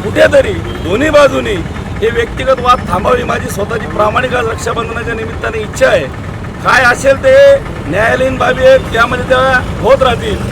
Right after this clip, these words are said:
परंतु व्यक्तिगत लेवलला जाऊन टीका करणे, नाथाभाऊ सारख्या व्यक्तिमत्वाला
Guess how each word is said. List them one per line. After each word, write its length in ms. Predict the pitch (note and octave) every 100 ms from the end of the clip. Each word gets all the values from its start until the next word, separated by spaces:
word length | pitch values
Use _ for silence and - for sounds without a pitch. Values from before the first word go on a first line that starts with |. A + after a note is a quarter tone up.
| - -
परंतु 340 | G#3+ C4+ C#4 B3+
व्यक्तिगत 460 | A#3 - C#4+ C#4+
लेवलला 340 | C4+ C4+ C4+ C4+
जाऊन 260 | C4 B3
टीका 260 | - - D4
करणे, 360 | - B3 G3+ F#3 - - - D3
नाथाभाऊ 400 | F#3 C4 B3+ -
सारख्या 320 | A#3+ - B3+
व्यक्तिमत्वाला 880 | A#3 - B3+ B3 B3 B3 B3+ B3+